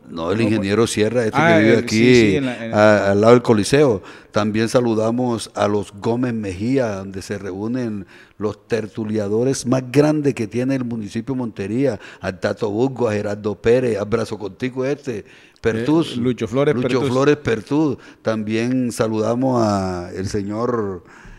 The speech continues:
Speaker 1: este, Félix Burgo, el hermano de Tato Burgo, una de las personas
Speaker 2: Hombre,
Speaker 1: que
Speaker 2: mi gran amigo,
Speaker 1: nos alimenta
Speaker 2: un,
Speaker 1: mucho
Speaker 2: un
Speaker 1: en la
Speaker 2: buen
Speaker 1: red.
Speaker 2: abogado.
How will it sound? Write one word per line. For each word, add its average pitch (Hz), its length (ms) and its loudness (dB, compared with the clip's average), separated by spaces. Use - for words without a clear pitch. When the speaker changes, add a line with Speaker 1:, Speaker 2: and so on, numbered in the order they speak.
Speaker 1:
este, 107 1120 -2
Félix 135 480 2
Burgo, 160 400 4
el 113 80 4
hermano 117 380 0
de 127 100 -2
Tato 131 460 -6
Burgo, 139 360 -6
una 127 180 -6
de 135 80 -6
las 131 80 -6
personas 120 480 -8
Speaker 2:
Hombre, 135 180 0
Speaker 1:
que - 80 4
Speaker 2:
mi - 80 2
gran 123 220 0
amigo, 143 240 4
Speaker 1:
nos 123 80 6
alimenta 127 540 4
Speaker 2:
un, 131 80 2
Speaker 1:
mucho 147 240 4
Speaker 2:
un 135 40 10
Speaker 1:
en 123 60 2
la 147 60 4
Speaker 2:
buen 151 120 2
Speaker 1:
red. 147 60 10
Speaker 2:
abogado. 139 580 4